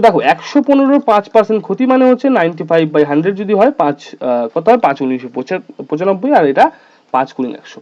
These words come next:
পাঁচ দিয়ে যদি কাটে এটা তেইশ, পাঁচ দিয়ে কাটলে এটা চার, মানে ওপরে আসবে কত? তেইশ into উনিশ by চার। এই টাকাটা কিন্তু সে কি করছে না, এখানে রতনকে বিক্রি করছে, রতন, রতনকে বিক্রি করছে। এবার বলছি,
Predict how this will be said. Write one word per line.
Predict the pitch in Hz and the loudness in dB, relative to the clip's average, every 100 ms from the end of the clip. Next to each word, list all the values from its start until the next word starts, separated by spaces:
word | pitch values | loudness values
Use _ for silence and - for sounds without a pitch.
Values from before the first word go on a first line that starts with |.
| 135 | -4
পাঁচ | 139 143 | -4 -4
দিয়ে | 175 | -8
যদি | 170 147 | -6 -6
কাটে | 120 113 | -6 -8
এটা | 107 - | -12 -8
তেইশ, | 123 254 262 - | -4 -4 -6 -8
পাঁচ | 117 - | -10 -10
দিয়ে | - | -14
কাটলে | - - | -14 -14
এটা | - - | -14 -14
চার, | - - _ _ - | -14 -16 _ _ -4
মানে | 175 214 | 4 4
ওপরে | 202 220 233 | 6 6 6
আসবে | 202 226 | 6 2
কত? | 240 277 - | 0 0 0
তেইশ | 147 127 - - - _ _ _ _ _ 147 | -2 -2 -8 -20 -20 _ _ _ _ _ -4
into | 160 175 135 | -2 -2 0
উনিশ | 170 226 - - _ _ _ _ 123 151 | -2 -4 -12 -20 _ _ _ _ -2 2
by | 226 277 _ _ - | 4 2 _ _ -10
চার। | - - _ _ _ 226 | -10 -12 _ _ _ 4
এই | 269 | 6
টাকাটা | 262 226 254 220 | 4 4 2 2
কিন্তু | 233 330 302 | -2 -2 -2
সে | 202 | -4
কি | 208 | 0
করছে | 220 285 302 | 0 2 2
না, | 165 | 2
এখানে | 165 226 320 - 139 | 0 -2 -2 -4 -2
রতনকে | 131 135 175 165 | -2 -2 -6 -6
বিক্রি | 120 - - | -6 -10 -18
করছে, | - 120 | -14 -10
রতন, | 127 - - _ _ _ _ - | -10 -12 -18 _ _ _ _ -18
রতনকে | - 50 - - | -18 -18 -20 -20
বিক্রি | - - | -20 -20
করছে। | - _ _ _ - - 220 | -20 _ _ _ -20 -2 4
এবার | 285 302 | 6 6
বলছি, | 302 | 6